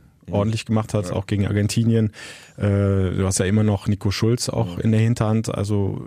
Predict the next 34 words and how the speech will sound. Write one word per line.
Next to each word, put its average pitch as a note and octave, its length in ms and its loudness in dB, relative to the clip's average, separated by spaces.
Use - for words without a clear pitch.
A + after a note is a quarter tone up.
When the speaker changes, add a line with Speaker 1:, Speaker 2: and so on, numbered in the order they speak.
Speaker 2:
er - 180 -8
ist G2 120 -4
inzwischen A2 360 -2
natürlich G2+ 280 -2
viel C3 160 2
mehr A#2+ 160 2
Konkurrenz A2 800 -2
als G#2 140 -2
zu A2 140 2
dem G#2 260 2
Zeitpunkt, G#2+ 680 -2
als, - 500 -4
äh, G2+ 60 -4
Jonas G#2+ 520 0
zur A#2 120 0
Nationalmannschaft G#2+ 760 0
dazugekommen G2+ 580 0
ist. F#2 100 -2
Speaker 1:
Damals G2+ 200 4
Speaker 2:
Da G#2+ 40 2
war G#2+ 60 4
Speaker 1:
war A2+ 80 2
keiner A#2 140 4
Speaker 2:
er A2 40 -2
Speaker 1:
da, A#2+ 200 4
Speaker 2:
im F#2+ 80 0
Speaker 1:
ne? B2 100 6
Speaker 2:
Grunde B2+ 300 2
Alleinunterhalter A2+ 800 2
Speaker 1:
Ja. G#2 60 2
Speaker 2:
hinten G2+ 180 -2
links. A2+ 340 0
Speaker 1:
Ja. G2+ 280 -6
Speaker 2:
Äh, C#2 40 -10